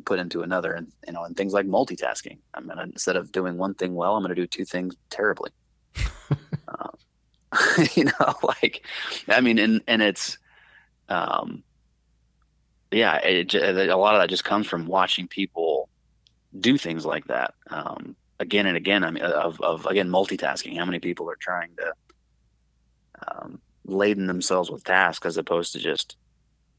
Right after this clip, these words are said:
layering in, "Okay, I should be doing this, and then I should be doing that," doing one at a time, each independently and well, as opposed to, uh, you know, "I'm gonna do everything all at once because that's what's gonna make me super fast,"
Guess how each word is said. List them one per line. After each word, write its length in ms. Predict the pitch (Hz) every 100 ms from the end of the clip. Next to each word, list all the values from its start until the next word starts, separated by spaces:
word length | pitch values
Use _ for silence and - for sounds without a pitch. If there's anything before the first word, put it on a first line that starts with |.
| _
layering 640 | - 95 104 107 98 92 98
in, 140 | 101
"Okay, 200 | - 95
I 80 | 85
should 200 | - 104
be 80 | 92
doing 360 | 95 95 90
this, 260 | 90 92 87
and 120 | 82
then 80 | 90
I 60 | 87
should 240 | - 87
be 100 | 90
doing 320 | 87 87 87
that," 300 | 87 95 87
doing 240 | - 92 87 -
one 260 | - 95 95
at 120 | 85
a 40 | -
time, 520 | - 95 92 85 85 _ _ _ _
each 320 | - 95 -
independently 640 | - 90 85 101 92 90 85
and 140 | 82
well, 420 | 85 104 82 85 _ _ _ _ _ _ _ -
as 120 | -
opposed 400 | 78 80 80 -
to, 260 | - 73 73
uh, 220 | 71 73 - _ _ _ _ _ _ _ _ _ _
you 80 | -
know, 80 | 78
"I'm 140 | 82
gonna 120 | 98 92
do 100 | 90
everything 300 | 92 92 87
all 180 | 98 87
at 80 |
once 260 | 87 104 95
because 240 | - 90
that's 160 | 85 85
what's 120 | 85
gonna 140 | 98 85
make 140 | 82
me 100 | 87
super 300 | - 90 -
fast," 680 | - - 80 - - -